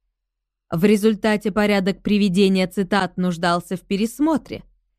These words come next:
Старое иерархическое расположение от Библии к отцам церкви, а затем к позднейшим комментариям, перестало быть само собой разумеющимся,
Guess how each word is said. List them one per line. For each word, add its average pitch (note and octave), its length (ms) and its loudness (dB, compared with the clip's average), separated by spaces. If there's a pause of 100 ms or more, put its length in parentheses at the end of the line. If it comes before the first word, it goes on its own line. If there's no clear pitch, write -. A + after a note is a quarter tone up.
(160)
Старое D4+ 520 0
иерархическое G3 1040 -2
расположение F3 920 -4 (320)
от A3+ 180 0
Библии F3 480 0
к D#3+ 140 -8
отцам F3+ 360 -4
церкви, F3 640 -4 (240)
а G3+ 120 0
затем G3 400 0
к - 100 -14
позднейшим F#3 640 0
комментариям, A3 720 -2 (480)
перестало A3 640 2
быть G#3 240 0
само G#3 340 0
собой G3 320 0
разумеющимся, F#3 1000 0